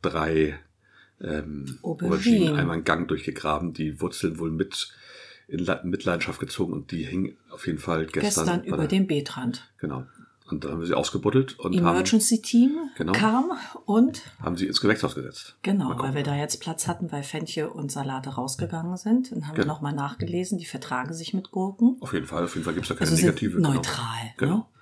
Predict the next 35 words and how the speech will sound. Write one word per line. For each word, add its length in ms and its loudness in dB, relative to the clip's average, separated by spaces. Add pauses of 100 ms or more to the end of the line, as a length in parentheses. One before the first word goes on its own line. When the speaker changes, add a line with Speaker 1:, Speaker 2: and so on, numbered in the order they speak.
(140)
Speaker 1:
genau. 160 -12 (160)
Speaker 2:
Und, 500 0
ähm, 180 -2
jetzt 220 -2
haben 160 -2
wir 80 -4
die 140 -12
drei, 540 -4
ähm, 180 -6
ja, 260 -8 (120)
evakuiert 920 0
und 200 -2
die 80 -8
sitzen 300 -6
jetzt 260 -8
im 420 -6 (360)
Gewächshaus 640 -6
und 180 -10
wir 140 -8
hoffen, 260 -4
dass 240 -8
die, 340 -4
weil 80 -14
die 80 -8
haben 120 -2
schon 180 -8
so 100 -12
kleine 300 -6
süße 300 -8
Blütenansätze, 640 -4
das 100 -6
wäre 140 -2
jetzt 140 0
Speaker 1:
Genau. 100 -2
Speaker 2:
echt 220 -6